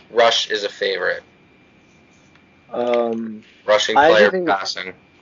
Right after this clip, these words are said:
Speaker 2: I think it fully depends on who wins it, 'cause I think Kansas City throws a lot early
Speaker 1: Yeah.
Speaker 2: in, in early down. So I, I think that, um, I, I, I'm gonna go with pass, though.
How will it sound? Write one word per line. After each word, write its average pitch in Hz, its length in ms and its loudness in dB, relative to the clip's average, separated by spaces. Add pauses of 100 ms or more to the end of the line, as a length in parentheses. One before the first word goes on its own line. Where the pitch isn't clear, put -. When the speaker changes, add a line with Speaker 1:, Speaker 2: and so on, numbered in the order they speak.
(160)
Speaker 2:
I 131 80 -4
think 196 160 0
it - 140 -4
fully 143 280 0
depends 123 360 -6
on 117 100 -8
who 117 120 -10
wins 110 300 -12
it, 139 120 0
'cause - 100 -10
I 120 60 -2
think 139 280 -4 (400)
Kansas 127 320 -6
City 117 180 -2
throws 107 360 -4
a 107 40 -8
lot 92 420 -6
early 139 440 2 (300)
Speaker 1:
Yeah. 95 280 0
Speaker 2:
in, 135 280 -4 (260)
in 131 80 -4
early 135 220 4
down. 139 220 2
So 143 120 0
I, 139 260 2
I 151 140 2
think 135 320 -6
that, 117 200 -2
um, 101 500 -12 (520)
I, - 140 -6
I, 156 120 -2 (100)
I'm 156 80 -2
gonna 156 140 2
go 135 120 6
with 120 120 -2
pass, 110 320 -12
though. 110 200 -14